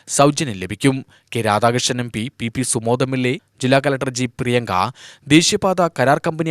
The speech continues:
അധികൃതർ എന്നിവരുടെ നേതൃത്വത്തിൽ കളക്ടറേറ്റിൽ യോഗം ചേർന്നിരുന്നു. യോഗത്തിൽ ഏഴര കിലോമീറ്റർ ചുറ്റളവിലുള്ളവർക്ക് സൗജന്യം നൽകാൻ ധാരണയായി. വൈകുന്നേരം വടക്കഞ്ചേരിയിൽ ചേർന്ന സർവകക്ഷി യോഗത്തിൽ ഏഴര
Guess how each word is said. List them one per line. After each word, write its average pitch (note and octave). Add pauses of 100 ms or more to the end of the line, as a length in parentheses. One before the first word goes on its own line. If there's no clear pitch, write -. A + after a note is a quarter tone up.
അധികൃതർ D3 (160)
എന്നിവരുടെ D3
നേതൃത്വത്തിൽ B2 (480)
കളക്ടറേറ്റിൽ D#3+ (100)
യോഗം C3
ചേർന്നിരുന്നു. G#2 (400)
യോഗത്തിൽ F#3+ (220)
ഏഴര D#3+
കിലോമീറ്റർ F3+ (120)
ചുറ്റളവിലുള്ളവർക്ക് D#3+ (140)
സൗജന്യം C#3+
നൽകാൻ C#3
ധാരണയായി. A2+ (400)
വൈകുന്നേരം A#2+
വടക്കഞ്ചേരിയിൽ B2
ചേർന്ന B2
സർവകക്ഷി A#2
യോഗത്തിൽ A#2 (480)
ഏഴര D#3